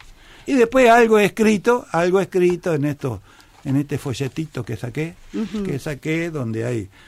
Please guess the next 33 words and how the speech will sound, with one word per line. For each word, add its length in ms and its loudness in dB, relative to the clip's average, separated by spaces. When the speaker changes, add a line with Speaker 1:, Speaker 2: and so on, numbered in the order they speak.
Speaker 2:
A 60 -4
Speaker 1:
entre-, 160 0
Speaker 2:
ver 140 2
qué 80 0
Speaker 1:
eh, 40 4
Speaker 2:
dice, 240 4
a 100 4
ver 100 2
el 120 0
título, 400 2
el 100 0
co-, 140 0
porque 220 -2
el 100 -2
título 260 2
Speaker 1:
es 60 6
un 60 2
Speaker 2:
me 80 4
cuenta. 200 6
Speaker 1:
compilado, 480 4
es 120 0
un 120 -2
compilado. 720 0
Y 100 2
en 80 4
la 80 2
primera 240 0
página 360 0
están 200 0
los, 220 -2
está 360 -2
el 100 0
índice, 520 -4